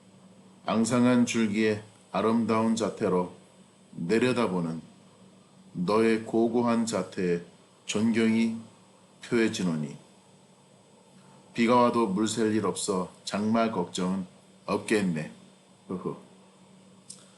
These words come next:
꼿꼿이 서지 못하고 하늘을 우러르지 못해도 그대의 고고함은 이미 하늘을 찌르고 남았네. 태생의 팔자를 순종하고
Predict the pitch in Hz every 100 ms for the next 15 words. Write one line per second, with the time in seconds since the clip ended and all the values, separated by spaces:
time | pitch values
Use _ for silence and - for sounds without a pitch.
0 | - - - - - - 151 - 147 143
1 | 127 135 120 123 117 120 104 107 - 127
2 | 117 117 107 110 120 117 104 104 95 -
3 | 92 80 80 - - - _ - - -
4 | 123 117 120 117 117 104 107 107 110 107
5 | 104 113 107 95 - - - - - -
6 | 131 123 117 113 139 131 120 110 87 82
7 | 73 76 - - _ _ _ - - _
8 | - - - - - - - - - 143
9 | 143 135 123 131 120 127 110 107 - 131
10 | 117 113 107 95 101